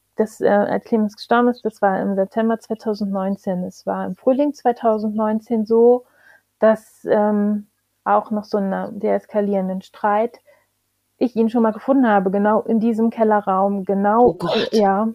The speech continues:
Speaker 1: genau in diesem Kellerraum, genau in dieser Position liegend, total benommen, hat er irgendwas eingenommen,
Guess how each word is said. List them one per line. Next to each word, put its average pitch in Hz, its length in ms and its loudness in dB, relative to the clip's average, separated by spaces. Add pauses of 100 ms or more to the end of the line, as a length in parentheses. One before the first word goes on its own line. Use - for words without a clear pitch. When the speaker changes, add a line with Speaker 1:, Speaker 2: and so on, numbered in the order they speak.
(120)
Speaker 1:
genau 220 340 2
in 233 120 2
diesem 220 240 0
Kellerraum, 208 680 0
genau 202 420 0
in 208 220 -2
dieser 196 560 -2
Position 233 760 2
liegend, 233 500 0 (320)
total 208 320 2
benommen, 214 600 2
hat 208 160 -8
er - 100 -2
irgendwas 202 360 0
eingenommen, 214 760 0